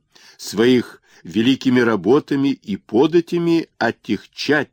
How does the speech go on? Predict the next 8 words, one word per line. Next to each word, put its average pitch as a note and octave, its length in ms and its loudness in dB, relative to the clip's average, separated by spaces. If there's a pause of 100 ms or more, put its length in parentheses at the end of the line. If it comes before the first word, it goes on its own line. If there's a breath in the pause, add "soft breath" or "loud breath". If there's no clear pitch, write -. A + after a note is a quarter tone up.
не E2 160 -10
будет, E3+ 560 -2 (460 soft breath)
понеже E2+ 460 -4
каждый F#2+ 720 -2 (180 soft breath)
восчувствует E3+ 1200 0
вольность E3 1160 0
и G#2+ 140 -2
свободу. - 800 -12